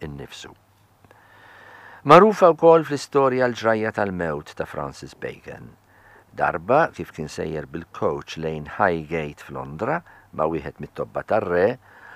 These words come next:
ra l-borra fit-triq u għaddilu minn moħħu l-ħsieb li seta' jħares il-laħam mit-taħsir billi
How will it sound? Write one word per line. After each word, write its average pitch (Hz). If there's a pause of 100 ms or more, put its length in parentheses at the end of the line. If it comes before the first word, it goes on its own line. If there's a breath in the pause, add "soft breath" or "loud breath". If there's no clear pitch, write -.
(180 loud breath)
ra 175
l-borra 113
fit-triq 90 (400 soft breath)
u 165
għaddilu 196
minn 170
moħħu 131
l-ħsieb 98 (320 loud breath)
li 131
seta' 147
jħares 92 (100)
il-laħam 92
mit-taħsir 117
billi 139